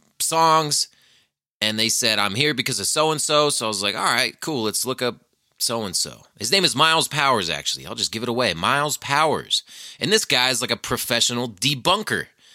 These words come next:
He gets out there and he, he makes videos about conspiracy theories on YouTube, and he debunks them.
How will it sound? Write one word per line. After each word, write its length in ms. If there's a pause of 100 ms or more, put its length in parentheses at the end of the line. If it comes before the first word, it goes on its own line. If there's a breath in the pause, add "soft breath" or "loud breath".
(320 soft breath)
He 180
gets 280
out 200
there 200
and 120
he, 200
he 300 (260)
makes 380
videos 560
about 280
conspiracy 680
theories 460
on 200
YouTube, 420
and 100
he 100
debunks 640
them. 240